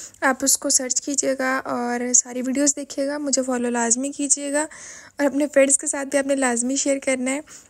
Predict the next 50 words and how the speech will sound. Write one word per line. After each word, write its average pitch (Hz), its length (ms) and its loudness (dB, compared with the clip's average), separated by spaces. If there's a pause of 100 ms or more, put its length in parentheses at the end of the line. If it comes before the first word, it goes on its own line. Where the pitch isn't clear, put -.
(160)
ये 269 80 4
main 254 260 2
road 269 140 4
पे 285 80 0
पहुंच 262 300 2
चुके 285 160 -6
हैं, 294 140 0
Clay 247 260 -2
town 269 320 -2
post 247 300 2
office 285 280 0
है, 294 100 -8
यहाँ 254 220 -2
पे 269 120 -2
हम 269 140 -4
अपने 254 220 -6
account 247 280 -4
में 254 120 -4
आके 254 160 -6
पैसे 240 280 0
करवाते 285 400 -6
हैं। 285 140 -2
इसका 277 200 -4
ये 269 120 0
procedure 262 460 -2
है, 262 60 -2
आपने 254 300 -6 (440)
एटीएम 277 300 -4
देने, 285 220 -2
अपने 254 220 -6
पैसे 247 280 -2
देने 247 320 -4
और 240 180 -2
वो 240 100 -4
आपके 240 260 -4
account 233 260 -4
में 233 140 -2
आ 214 120 -6
जाएंगे, 208 320 -6
ठीक 277 220 -4
है? 440 60 -2 (1500)
ये 285 180 2
हम 285 220 -2 (200)
आगे 262 480 2 (640)
आ 277 140 2
गए 277 160 0
हैं, 285 340 -2
ये 269 400 0 (320)
club 254 300 0
है 302 260 2